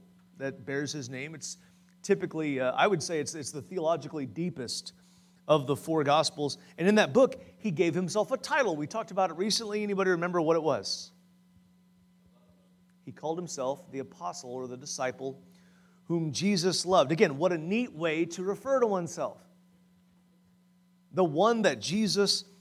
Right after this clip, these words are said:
loved. That's a, that's godly confidence,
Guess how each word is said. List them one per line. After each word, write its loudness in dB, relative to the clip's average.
loved. 6
That's 2
a, -2
that's 0
godly 2
confidence, -8